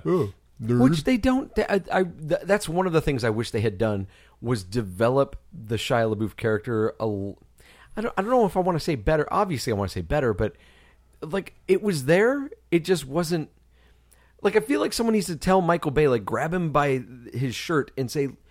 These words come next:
Speaker 2: "You don't have to film the first draft." Like, th-, there's, <laughs> you don't have to do that. Have someone come through and, like, fix this a little bit. Because as much as I like Shia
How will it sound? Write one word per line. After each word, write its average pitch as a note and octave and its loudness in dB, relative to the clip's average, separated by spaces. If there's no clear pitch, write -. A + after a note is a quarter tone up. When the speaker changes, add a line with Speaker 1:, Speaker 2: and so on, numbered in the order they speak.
Speaker 2:
"You D3+ -4
don't F3+ -2
have - -10
to F3 -8
film F#3+ -4
the D3+ -2
first - -6
draft." - -8
Like, D#3 0
th-, D#3 4
there's, E3 6
<laughs> D3 4
you F3+ 2
don't G3+ 8
have F#3+ 2
to F#3+ -2
do G3+ 0
that. A#2 0
Have F#3 4
someone G3 2
come G3+ 0
through G3+ 2
and, E3 0
like, D3 0
fix - -4
this C3 -4
a C3+ -2
little A2 -2
bit. F2+ -4
Because F#3+ 4
as D#3+ -2
much G3+ 0
as B3 -4
I A3 4
like D#3 2
Shia G3 2